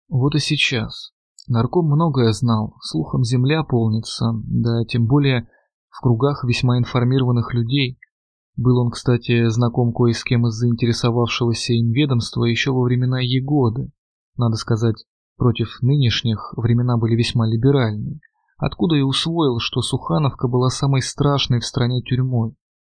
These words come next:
специально пыточной, не идущей ни в какое сравнение с Лефортовской, Бутырской и прочим.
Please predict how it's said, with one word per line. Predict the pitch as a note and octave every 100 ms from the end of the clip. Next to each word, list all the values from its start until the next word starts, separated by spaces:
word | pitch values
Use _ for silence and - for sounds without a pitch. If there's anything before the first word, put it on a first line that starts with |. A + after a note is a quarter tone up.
| _
специально | - A#2 - C#3+ C3+ A#2
пыточной, | - C#3+ B2+ - - A2+ A2+
не | A2+ A2+
идущей | B2 B2 -
ни | A#2
в | A2+
какое | A#2+ - A#2+
сравнение | - A2+ A#2 A#2+ A#2
с | A2 A2+
Лефортовской, | G#2+ C#3 C#3+ B2+ - - A2+
Бутырской | A2 A2+ - C3 - - A2+
и |
прочим. | - A#2+ A#2 - D3